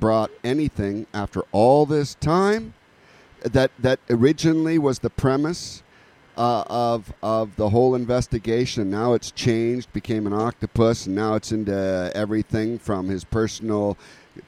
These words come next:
uh, discussions with his own lawyer to his personal emails. It's just, it's a witch hunt, and we're paying the money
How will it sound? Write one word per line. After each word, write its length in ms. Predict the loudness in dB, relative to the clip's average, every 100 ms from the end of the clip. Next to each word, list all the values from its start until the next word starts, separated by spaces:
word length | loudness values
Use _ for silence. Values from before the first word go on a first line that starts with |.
| -8
uh, 80 | -6
discussions 680 | -6 -4 -2 -2 -4 -4 0
with 140 | 0
his 140 | 0
own 280 | 0 0 2
lawyer 420 | 4 4 2 0 -2
to 380 | -2 -2 0
his 260 | -2 -4 -6
personal 460 | -4 -2 -2 -2 -2
emails. 500 | 0 -2 -2 -4 -4
It's 140 | -8
just, 380 | -6 -6 -6 -10 -12
it's 180 | -10 -4
a 60 | 0
witch 340 | 0 0 -2
hunt, 400 | -4 -2 -4 -10 -20 -20 -20 -16 -4
and 200 | 0 6
we're 300 | 6 6 2
paying 420 | 0 0 0 0
the 60 |
money 460 | 0 2 2 -2 -6